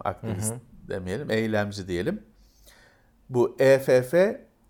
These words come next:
Speaker 1: çok önemli bir kuruluş Amerika'da. Genelde böyle bir işte tüketici hakları, kullanıcıların hakları, gizlilik falan gibi konularda ilk adımı atan, ilk sesini yükselten, e, bilgisine başvurulan ya da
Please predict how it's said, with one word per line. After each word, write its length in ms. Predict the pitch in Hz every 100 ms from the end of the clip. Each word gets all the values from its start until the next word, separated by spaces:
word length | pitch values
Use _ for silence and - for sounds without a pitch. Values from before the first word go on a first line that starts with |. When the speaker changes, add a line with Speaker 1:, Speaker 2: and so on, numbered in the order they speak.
| _ -
Speaker 1:
çok 220 | 165 -
önemli 400 | 131 135 147 160
bir 60 |
kuruluş 380 | - 120 92 92
Amerika'da. 680 | 92 90 85 90 92 139 -
Genelde 460 | 117 117 120 120 117
böyle 340 | 120 117 113
bir 120 | 117 113
işte 380 | 110 - 113
tüketici 480 | 113 107 110 113 117
hakları, 600 | 113 110 - 104 107 101 -
kullanıcıların 720 | - 107 110 107 107 110 110
hakları, 640 | 110 104 - 107 107 104 -
gizlilik 520 | 107 107 113 113 110
falan 280 | 113 113 117
gibi 160 | 110 104
konularda 580 | 110 101 101 101 151
ilk 340 | 143 151 160 - - _ _ _ _ _ _ _ _ -
adımı 360 | 123 120 110
atan, 300 | 95 - 101 139 - -
ilk 220 | 139 -
sesini 380 | 127 - 110 101
yükselten, 600 | 101 - 110 98 104 135
e, 80 | - _ _ _ _ _ _ _ - - - -
bilgisine 500 | 117 117 113 110 120
başvurulan 600 | 117 104 - 92 90 90
ya 160 | 101 104
da 220 | 107 -